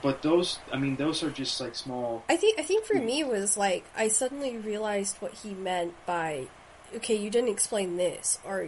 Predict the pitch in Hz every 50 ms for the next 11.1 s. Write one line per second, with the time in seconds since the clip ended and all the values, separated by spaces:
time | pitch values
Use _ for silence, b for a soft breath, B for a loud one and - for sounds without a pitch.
0 | 151 - 214 226 214 208 196 208 240 240 233 220 208 208 - 247 226 - 202 208
1 | - - 208 202 196 190 190 185 185 - 214 190 185 180 170 170 - - - 202
2 | 196 196 202 208 220 233 226 220 226 208 202 - 196 190 190 196 196 185 180 -
3 | - - - - 208 214 196 202 214 220 208 208 208 208 202 - 180 196 202 202
4 | 202 196 190 196 208 196 190 185 202 214 - - - 202 190 190 - 220 202 196
5 | 190 185 185 175 175 - - - 220 254 285 240 214 170 - - - - 160 139
6 | 143 - - - 214 208 202 196 190 202 - 214 208 202 196 190 185 185 - -
7 | - - - 214 226 233 233 214 208 202 196 190 180 160 - - - 196 - 208
8 | 233 233 196 - - - - - B B B B B B B B B B B -
9 | - - 254 247 240 226 220 208 - - - - - - - - - - - -
10 | - 247 262 - - - 247 262 285 311 349 370 359 - 262 240 233 208 190 175
11 | -